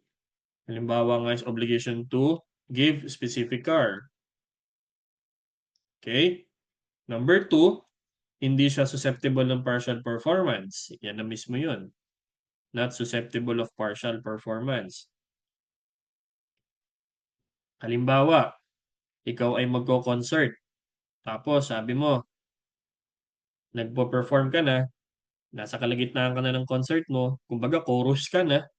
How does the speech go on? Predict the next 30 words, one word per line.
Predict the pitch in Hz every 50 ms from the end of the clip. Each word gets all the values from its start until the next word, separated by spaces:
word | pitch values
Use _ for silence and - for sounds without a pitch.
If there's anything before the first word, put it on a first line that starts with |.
| _ _ _ _ _ _ _ _ _ _ _ _ _ -
malapit | 120 113 113 127 127 131 120 -
ka | 131
na | 127 131
mag-chorus, | 131 131 127 131 - 160 170 170 147 139 135 - -
tapos | 120 120 120 131 127 135
sinabi | 123 127 127 127 135 131
mo, | 143 147 143 123 - _ _ _ _ _ _ _ _
"Good | - 135 131 135
night, | 143 156 165 170 160 147 131 131 - _ _
bukas | - 131 135 135 139 147 139 - -
ulit." | 151 151 151 147 135 123 135 _ _ _ _ _ _ 107
Yan. | 104 101 107 107 104 101 98 95 _ _ -
So, | - 113 101
bukas | 120 131 143 147 151 143 -
na | 165
po | 170 170 165
ulit | 170 170 170 165 -
yung | 165 165 160
chorus | 156 160 160 156 160 165 156 -
ha, | 147 143 143 139
tsaka | 139 127 127 127 127 127
yung | 127 127 127
bridge, | 123 127 139 135 117 110 - - - _ - 131 -
tsaka | - 110 117 117 117 117
yung | 117 117 113
outro. | 110 113 113 - - 131 131 135 123 - - _ _ _ _ _ _ _ _ _ _ _ _
Okay? | _ - 120 127 147 147 143 - _ _ _ _ -
Hindi | 135 160 190 196 175
pwedeng | 151 139 123 117 113 110
ganon. | 107 104 110 127 135 123 113